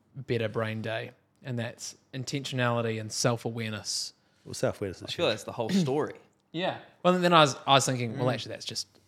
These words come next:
Speaker 1: that's the two takeaways from today. Be intentional and actually be self-aware.
Speaker 2: And look, I always use the, the intentional thing for me is what we're really good at. If, if you got up now, it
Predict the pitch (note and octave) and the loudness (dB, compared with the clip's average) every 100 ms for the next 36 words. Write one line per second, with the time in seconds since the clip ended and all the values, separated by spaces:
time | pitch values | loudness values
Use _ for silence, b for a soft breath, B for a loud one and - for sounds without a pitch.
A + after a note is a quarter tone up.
0 | _ C#3+ - A#2 - A2+ A2+ A#2 A#2+ A2+ | _ -6 -6 -8 -8 -8 -4 -4 -2 -4
1 | A#2 B2+ A#2 - C3+ A2+ - _ _ _ | -8 -12 -10 -4 -2 -2 -8 _ _ _
2 | _ - C3 D#3+ C#3+ A2+ C3+ - - A2+ | _ -6 6 8 8 4 -4 -4 -6 -8
3 | A2+ B2 _ _ - C3 A#2+ - C3 A#2 | -12 -16 _ _ 2 4 4 2 -6 -6
4 | A2 A#2 - A#2+ - - B2+ C3+ - _ | -8 -6 -6 -6 -8 -12 -12 -14 -18 _
5 | E3 D#3 D3 E3+ F#3 D3+ C#3 C3 C3+ C3+ | 2 4 8 10 10 10 6 4 2 4
6 | B2 F3+ F3 E3 D3 B2 A2+ A#2 A2 G2+ | 4 4 4 0 0 0 0 0 0 -2
7 | - B2 C#3 D3 B2+ G#2+ G2 A2 G2+ - | -4 -2 2 4 6 4 2 0 0 -4
8 | - A2 D3 D3 D3+ C3 G#2+ A2 G#2 G2+ | -8 -8 -2 2 4 4 2 -6 -8 -12